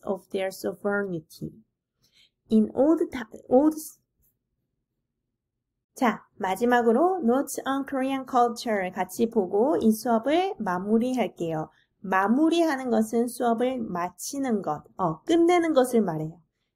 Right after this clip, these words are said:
So, let's see together. In the old days,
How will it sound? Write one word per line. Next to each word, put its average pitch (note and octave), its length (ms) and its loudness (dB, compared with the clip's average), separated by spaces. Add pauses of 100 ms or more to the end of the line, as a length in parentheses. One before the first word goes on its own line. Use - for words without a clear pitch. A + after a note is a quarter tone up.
So, G#3 400 -2
let's A3 220 2
see - 260 -4
together. F3+ 480 -4 (460)
In D4 200 2
the D4+ 180 6
old A3+ 480 6
days, - 400 -4